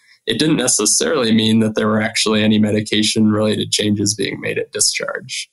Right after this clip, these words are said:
And so oftentimes we would be calling patients, we'd be doing this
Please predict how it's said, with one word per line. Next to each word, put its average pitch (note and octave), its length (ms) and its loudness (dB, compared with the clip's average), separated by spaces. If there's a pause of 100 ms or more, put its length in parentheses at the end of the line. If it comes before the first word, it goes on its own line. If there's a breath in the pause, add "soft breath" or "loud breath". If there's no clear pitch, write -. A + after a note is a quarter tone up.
(420)
And A2+ 120 2
so A#2 140 0
oftentimes B2 560 2
we A2+ 100 2
would A2 140 0
be G2 100 0
calling D#3 380 -2
patients, G2+ 560 0
we'd G#2+ 140 0
be G#2+ 100 0
doing A#2 300 2
this G#2+ 280 2